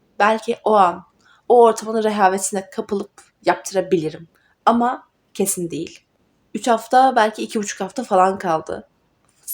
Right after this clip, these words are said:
e, vizelere. O yüzden şimdiden başlamam gerekiyor. Çünkü son dakikaya bırakınca, yani, bilenler bilir, götüm sıçıyor. Öyle, çok konuştum.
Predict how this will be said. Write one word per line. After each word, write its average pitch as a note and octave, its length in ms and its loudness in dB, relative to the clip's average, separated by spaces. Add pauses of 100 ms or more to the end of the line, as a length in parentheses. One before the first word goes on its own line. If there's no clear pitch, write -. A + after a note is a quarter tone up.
(120)
e, E3 240 -4
vizelere. F3 560 -4 (540)
O G#3 80 2
yüzden G#3+ 240 2
şimdiden A3 580 -2
başlamam F#3 480 -4
gerekiyor. F3+ 520 -8
Çünkü A3+ 400 -8 (360)
son A3 400 0 (140)
dakikaya G#3 420 2
bırakınca, G#3+ 460 -2
yani, F3+ 280 -6
bilenler F3 500 -4
bilir, - 400 -14 (1080)
götüm G3 240 0
sıçıyor. - 440 -12 (2000)
Öyle, G3+ 300 0 (160)
çok G#3 220 -6
konuştum. F#3 460 -6